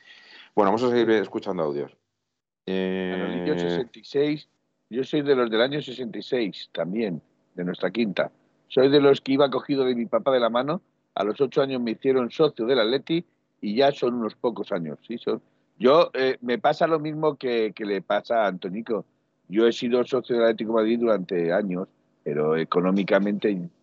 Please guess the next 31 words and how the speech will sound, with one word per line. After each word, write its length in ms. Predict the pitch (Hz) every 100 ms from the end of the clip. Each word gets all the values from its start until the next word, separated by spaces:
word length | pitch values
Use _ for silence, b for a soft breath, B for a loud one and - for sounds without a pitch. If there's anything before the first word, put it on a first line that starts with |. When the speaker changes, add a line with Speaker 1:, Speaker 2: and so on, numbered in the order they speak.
| -
Speaker 2:
hubo 320 | 101 92 95
una, 1080 | 95 95 98 95 95 92 92 90 85 82 78
un 760 | 55 - _ _ - - _
periodo 260 | 95 101 110
en 80 |
el 100 | 101
que 100 | 87
no 100 | 87
me 100 | 92
lo 80 | 95
pude 220 | 85 98 95
permitir 460 | 101 101 117 120 - _ _ _
y 80 | 82
desde 260 | 87 87 85
entonces 520 | 82 90 80 95 90
no, 380 | 90 90 82 80
no 220 | 80 90
me 100 | 87
he 40 |
vuelto 300 | 80 85 76
a 40 | 73
hacer 180 | - -
socio. 400 | 98 - - - _ _ _ _ _ _ b b b b b _ -
He 60 |
Speaker 1:
Vamos 280 | 107 101 104
al 80 | 107
Speaker 2:
vivido 560 | 113 113 101 95 87
Speaker 1:
siguiente. 200 | 82 95 -
Speaker 2:
de 60 |
la 60 | 92
transhumancia. 600 | 92 90 92 104 95 76